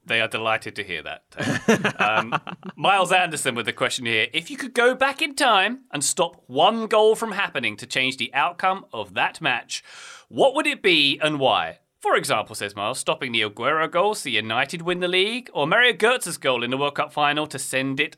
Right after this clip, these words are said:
Speaker 1: to penalties." Um, I really, really struggled with this question, gents, I have to admit. The closest I could come to a proper answer would be all the way back at Euro ninety-six. Um,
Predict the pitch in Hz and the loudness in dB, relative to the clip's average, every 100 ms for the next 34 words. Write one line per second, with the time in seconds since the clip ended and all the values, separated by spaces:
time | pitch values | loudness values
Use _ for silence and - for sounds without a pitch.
0 | _ 156 139 - - 165 180 160 135 - | _ -14 -14 -20 -4 -2 -2 -4 -8 -6
1 | 110 95 90 82 76 73 - - - - | -4 -2 -4 -6 -10 -14 -16 -20 -20 -20
2 | - - - _ _ - 147 151 160 165 | -20 -20 -20 _ _ 0 4 4 4 4
3 | 240 277 190 220 240 240 226 220 - 226 | 4 4 2 0 0 0 0 0 2 2
4 | 165 127 117 - 135 - 120 139 196 - | 2 -4 -6 -2 -4 -4 -2 0 0 2
5 | 165 170 170 151 117 123 185 170 160 - | 0 0 -2 -2 0 0 0 0 -2 0
6 | 240 262 240 - 180 175 156 - 143 107 | 0 2 -2 -2 -2 -2 -10 -2 0 0
7 | 127 - - 139 131 131 123 _ _ _ | -4 -12 -8 -6 -4 -4 -6 _ _ _
8 | _ _ _ _ - 285 - 180 135 110 | _ _ _ _ -4 -2 2 4 4 0
9 | - 101 120 - 143 135 147 143 139 - | -6 -6 -8 -8 -8 0 2 2 0 -4
10 | 269 285 233 160 131 117 - 120 110 120 | -4 -2 2 2 2 -2 -6 -16 -16 -6
11 | 131 131 123 117 117 - - - 98 _ | 0 0 0 -6 -8 -10 -8 -8 -8 _
12 | - - - _ _ _ _ 104 104 101 | -12 -12 -12 _ _ _ _ -8 -4 -4
13 | 101 | -6